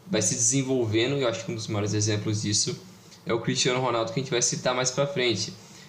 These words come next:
que é um cara que no começo da carreira dele era um cara muito franzino, muito,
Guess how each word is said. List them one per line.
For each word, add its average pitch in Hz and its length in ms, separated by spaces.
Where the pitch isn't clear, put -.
que 113 60
é 110 40
um 110 80
cara 113 220
que 113 320
no 107 100
começo 110 500
da 110 80
carreira 110 300
dele 104 220
era 107 100
um 104 80
cara 107 160
muito 107 140
franzino, 120 600
muito, 113 480